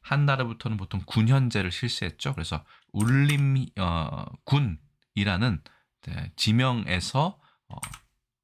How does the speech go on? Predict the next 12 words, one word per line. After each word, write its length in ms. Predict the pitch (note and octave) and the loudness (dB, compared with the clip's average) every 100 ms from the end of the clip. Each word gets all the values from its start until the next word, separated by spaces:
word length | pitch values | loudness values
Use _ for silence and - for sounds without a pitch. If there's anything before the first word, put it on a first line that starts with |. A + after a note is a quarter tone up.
| _ - - - | _ -8 -8 -14
그 220 | - B2 B2+ | -2 0 2
지역에서 380 | - A2+ A#2 A2+ | 2 2 0 -4
주로 380 | - A2 A#2 | -4 0 2
난다라고 920 | G2+ D#2 E2 A#2 B2+ G2+ E2 D#2+ D3 | 4 2 2 0 0 0 -2 -2 -2
이야기하는 600 | A#2+ F2 D#2+ D#2 F2 D#2 | 0 -2 -4 -4 -6 -6
것 80 | C#2+ | -6
같습니다. 580 | D#2 E2 - - - - - - - - | -8 -8 -10 -12 -12 -16 -16 -16 -12 -4
예전에는 420 | G2+ C#3 C#3 C3+ | 0 2 2 2
이것을 320 | A2 A#2+ A#2+ | 2 2 -2
곡물로도 640 | - A2+ B2+ D#3 D3+ C3+ G#2+ | 2 4 6 6 2 0 0
많이 240 | E2 F2 | 0 -2
바쳐서요. 680 | - E2+ - F2+ D#2+ G#2 | -4 -4 -4 -4 -4 -4